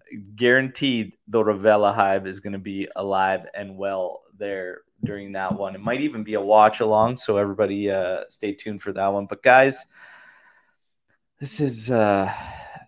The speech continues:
yeah, it, it's a tough time right now. I think everybody's gotta just get ready for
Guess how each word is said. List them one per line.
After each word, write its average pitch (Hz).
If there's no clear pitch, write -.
yeah, 95
it, 120
it's 120
a -
tough -
time 98
right 98
now. 101
I 107
think 113
everybody's 107
gotta 101
just -
get 101
ready 98
for 95